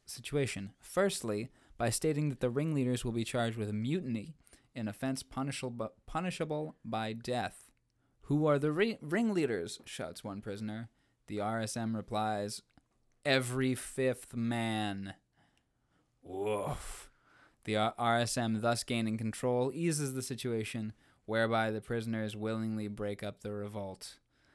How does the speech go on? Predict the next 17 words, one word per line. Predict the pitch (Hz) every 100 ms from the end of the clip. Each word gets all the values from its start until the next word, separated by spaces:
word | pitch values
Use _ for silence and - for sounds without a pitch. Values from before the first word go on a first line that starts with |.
| _ -
Meanwhile, | 110 123 120 113 107 107 -
with | 117
the | 107
help | 104 110
of | 107
two | -
prison | 107 113 113 110
guard | 110 110
corporals, | - 131 - 123 120
Williams | - 120 135 139 135 -
beats | 120 131 151 - -
up | 135 131 -
Roberts | 120 123 123 120 123 120 -
in | 120
an | 120
empty | 123 120 123 - 123
cell. | - - 117 110 107 139